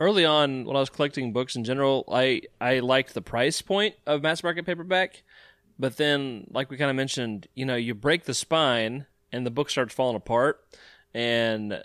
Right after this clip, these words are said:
you can almost get those trade paperbacks to lay flat, or at least they're, they're more comfortable reading. I get, like, hand cramps trying to hold a mass market paperback, you know,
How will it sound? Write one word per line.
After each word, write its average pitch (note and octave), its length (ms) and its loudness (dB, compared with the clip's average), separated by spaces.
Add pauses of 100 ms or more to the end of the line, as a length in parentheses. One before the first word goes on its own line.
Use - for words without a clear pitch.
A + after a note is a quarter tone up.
you C#3 100 -4
can F#3 140 0
almost G3+ 280 2
get F3 140 0
those C3 180 0
trade D#3+ 220 0
paperbacks B2+ 500 -2
to - 60 -10
lay A#2+ 200 -2
flat, A#2 540 0
or A2+ 80 -2
at A2+ 60 -2
least C3 240 -6
they're, A#2 460 0 (180)
they're C#3+ 200 -2
more D#3+ 120 0
comfortable C#3 460 -4
reading. G#2 380 -4
I C3+ 180 0
get, D3+ 160 0
like, D3+ 140 -2
hand C3 320 -6
cramps A#2 360 -6
trying C3 160 -2
to A#2+ 60 -2
hold B2+ 180 0
a A#2+ 40 -2
mass A#2+ 260 -4
market C3 260 -4
paperback, A#2+ 560 -4
you C3+ 100 -10
know, A#2 320 -4